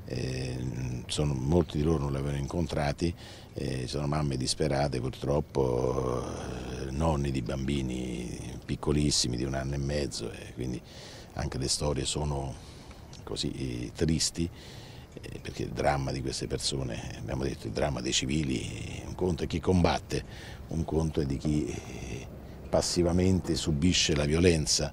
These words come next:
e subisce le conseguenze di una guerra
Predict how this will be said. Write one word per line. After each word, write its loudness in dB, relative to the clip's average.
e -6
subisce 0
le 2
conseguenze 0
di -2
una 0
guerra -2